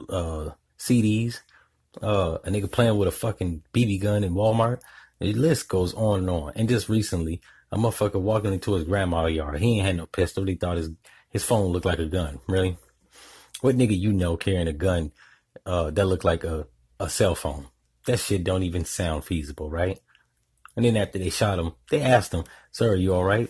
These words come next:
"Nah, motherfucker, you just shot him twenty times. How you think he doing?" So, and I ain't saying that they not shooting white people and Mexicans, right?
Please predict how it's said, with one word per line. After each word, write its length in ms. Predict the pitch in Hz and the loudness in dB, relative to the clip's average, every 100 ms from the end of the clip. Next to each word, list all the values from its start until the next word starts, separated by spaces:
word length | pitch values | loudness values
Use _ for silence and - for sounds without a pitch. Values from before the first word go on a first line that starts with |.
| - | -2
"Nah, 280 | 117 117 85 | 2 4 4
motherfucker, 500 | 87 82 - 92 - | 2 0 0 -2 -2
you 60 | 98 | -2
just 200 | 95 - | -2 -2
shot 140 | 110 | 0
him 80 | 87 | 0
twenty 300 | - 113 92 | -2 -2 -2
times. 520 | - 92 71 69 - - _ _ _ _ | 0 -2 -2 -8 -16 -20 _ _ _ _
How 60 | 110 | -8
you 40 | |
think 400 | - - 127 104 | -6 0 2 2
he 60 | 90 | 0
doing?" 340 | 82 73 71 - _ _ _ _ _ _ _ _ _ _ _ _ _ _ _ | -4 -4 -8 -14 _ _ _ _ _ _ _ _ _ _ _ _ _ _ _
So, 380 | - 101 95 92 - - _ _ _ _ _ _ _ _ - | -2 0 0 -4 -10 -20 _ _ _ _ _ _ _ _ -14
and 120 | 80 113 | -2 0
I 100 | 113 | 2
ain't 120 | 98 | 0
saying 260 | 107 95 | 0 0
that 160 | 92 87 | -2 -2
they 100 | 98 | -2
not 220 | 95 85 | 0 -2
shooting 380 | - 95 76 67 - - - | -2 -2 -2 -10 -18 -20 -4
white 300 | 92 90 - | -2 -2 -2
people 400 | 92 85 82 82 | -4 -4 -6 -6
and 120 | 73 | -2
Mexicans, 600 | 98 101 - 80 78 80 | 0 0 -4 -8 -8 -2
right? 240 | 85 90 | 0 0